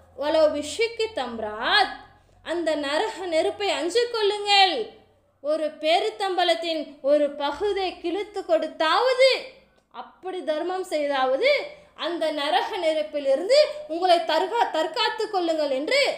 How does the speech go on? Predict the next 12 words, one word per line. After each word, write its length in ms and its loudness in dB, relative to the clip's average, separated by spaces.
நபிகளார் 560 -2
ரசூல் 300 -8
ஸல்லல்லாஹு 420 0
அலைஹி 260 4
வஸல்லம் 140 -12
அவர்கள் 600 -4
தர்மத்தை 600 -2
அதிகம் 380 -4
அதிகம் 380 -6
வலியுறுத்துறாங்க. 600 -10
அந்த 300 -4
தர்மம் 640 -2